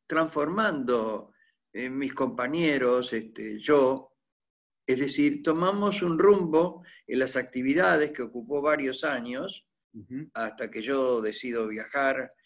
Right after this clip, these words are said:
Speaker 1: a Europa, que fue otra decisión, otro paso importante, pero incluso llegamos a hacer un, un pequeño films entre los dos cineclubes, La Plata y Berizo. Ese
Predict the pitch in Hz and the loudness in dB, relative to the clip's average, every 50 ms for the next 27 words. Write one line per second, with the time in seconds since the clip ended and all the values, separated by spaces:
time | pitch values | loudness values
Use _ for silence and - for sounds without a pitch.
0 | _ _ _ _ _ _ - 120 123 123 123 131 131 127 117 - - 143 151 147 | _ _ _ _ _ _ -2 -2 0 0 2 4 4 2 2 0 -2 -2 -2 -2
1 | 143 127 - - 135 131 131 147 156 151 151 127 120 113 110 113 113 117 110 113 | -4 -8 -6 -2 0 2 4 4 2 2 0 -4 -2 -2 -2 -4 -6 -8 -6 0
2 | 143 139 135 135 131 131 127 127 123 120 - - 120 117 - 131 123 110 117 117 | 0 2 2 2 -2 -4 -4 -4 -4 -6 -2 -4 -4 -4 -4 -10 -10 -8 -8 -10
3 | 113 113 - 120 120 110 110 107 107 107 - 120 131 165 185 _ _ _ - - | -10 -4 -4 -4 -2 -2 -4 -6 -6 -12 -10 -10 -12 -12 -12 _ _ _ -20 -20
4 | - _ _ _ - 143 143 147 143 147 147 147 147 - 302 285 294 302 262 - | -20 _ _ _ 2 4 6 6 4 4 2 -2 -4 -2 -2 -2 -2 -2 -2 -2
5 | 170 156 156 165 170 175 165 - 139 - - 151 151 147 143 131 123 120 113 110 | -2 -2 -2 -2 -2 -4 -6 -6 -8 -6 -4 -4 -2 -2 -2 -2 -4 -4 -4 -4
6 | 104 101 101 101 - - _ _ _ _ _ _ _ _ _ - 160 170 170 170 | -6 -6 -10 -14 -16 -20 _ _ _ _ _ _ _ _ _ -4 -4 -2 0 -2
7 | 170 170 175 180 175 165 151 135 - - 185 208 190 170 156 175 220 226 - - | -2 2 2 2 4 4 2 2 4 4 6 6 6 4 2 0 -4 -6 -8 -10
8 | - _ - 127 117 113 117 113 110 110 117 135 143 139 - 113 110 107 107 - | -12 _ -6 -6 -4 -2 0 0 0 0 2 0 0 0 -2 -6 -6 -6 -2 2
9 | 160 170 165 143 135 135 131 110 110 107 - 123 123 127 127 - - 107 107 107 | 4 6 6 8 6 4 4 2 -2 -2 -2 -2 0 0 0 -2 -2 -4 -2 -2
10 | 110 123 151 180 170 151 - - - 135 135 - - _ - - - _ _ _ | -2 0 0 0 0 -2 -4 -2 -2 -2 -2 -2 -6 _ -20 -20 -20 _ _ _
11 | - 185 196 190 196 - - 151 143 139 135 131 131 120 117 110 113 113 | 8 8 8 8 6 -2 0 0 2 4 4 4 4 2 2 0 -4 -8